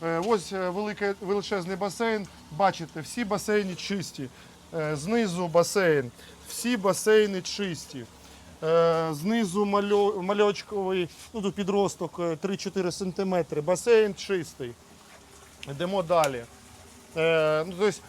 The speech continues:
кожні, кожен басейн, басейн чистий. Дивимося вниз.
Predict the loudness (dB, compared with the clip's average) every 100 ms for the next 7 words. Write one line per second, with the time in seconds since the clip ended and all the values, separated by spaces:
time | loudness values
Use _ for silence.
0 | -12 2 6 6 2 -2 0 0 0 -4
1 | 0 4 4 4 -2 0 0 2 2 2
2 | 0 -2 -2 -4 -4 -6 -6 -12 -20 -4
3 | 2 4 4 2 0 -2 0 0 -2 -4